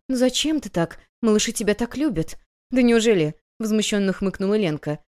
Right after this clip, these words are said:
«Поэтому они меня предали». Повисла неловкая пауза. Бандерлоги, придавленные тяжестью обвинения, медленно осознавали услышанное. «Лена, прости нас, пожалуйста», — дрожащими губами пробормотала Маша. «Мы так больше не будем». «Да простила я вас давно», —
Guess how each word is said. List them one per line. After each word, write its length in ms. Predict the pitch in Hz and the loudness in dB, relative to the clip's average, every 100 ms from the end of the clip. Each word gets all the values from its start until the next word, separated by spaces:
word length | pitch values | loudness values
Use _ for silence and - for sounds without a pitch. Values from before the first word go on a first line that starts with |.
| _ | _
«Поэтому 380 | 262 240 - 247 | 0 2 2 2
они 180 | 190 190 | 2 2
меня 200 | 185 190 | 2 0
предали». 520 | 185 160 143 147 151 _ _ _ _ _ | 2 0 0 -2 -4 _ _ _ _ _
Повисла 360 | 175 160 202 240 | -4 -4 -4 -4
неловкая 480 | 214 156 156 - 180 | -2 -2 -2 -6 -6
пауза. 500 | 160 139 123 139 147 _ _ _ | -4 -4 -6 -8 -10 _ _ _
Бандерлоги, 680 | 196 185 170 180 170 147 151 - | 0 2 4 2 0 -4 -6 -6
придавленные 580 | 185 175 170 165 160 160 | -2 2 2 0 0 -2
тяжестью 460 | 175 156 151 165 | -2 -4 -2 -2
обвинения, 600 | 151 160 170 185 151 147 - _ _ | -2 -2 -2 -2 -2 -4 -10 _ _
медленно 380 | 214 180 165 160 | -4 -2 0 0
осознавали 560 | 156 165 165 160 165 | -2 -2 -2 0 0
услышанное. 720 | 175 - 151 139 139 139 135 143 _ _ _ _ _ _ - | -2 -4 -8 -8 -8 -8 -8 -10 _ _ _ _ _ _ -2
«Лена, 240 | 254 220 | 0 2
прости 280 | 240 269 339 | 0 -2 0
нас, 140 | 277 | -2
пожалуйста», — 600 | - 233 220 170 - 175 170 _ _ - | -2 -2 0 0 -2 -4 -6 _ _ -6
дрожащими 500 | 208 185 185 190 180 | -2 0 0 0 -2
губами 400 | 175 175 214 170 | 0 0 0 0
пробормотала 680 | - 175 185 180 185 175 | -2 -2 0 0 0 0
Маша. 400 | 202 147 - 143 - _ _ | 0 -2 -4 -8 -12 _ _
«Мы 80 | 277 | -2
так 160 | 302 247 | 0 2
больше 240 | 294 - | 0 2
не 100 | 311 | 0
будем». 440 | 277 214 165 156 165 _ _ _ _ - | 2 0 0 -4 -8 _ _ _ _ -8
«Да 120 | 254 | -2
простила 380 | 262 247 - 262 | 0 -2 0 4
я 140 | 175 | 4
вас 140 | 165 160 | 4 2
давно», — 400 | 175 165 143 | 0 0 -2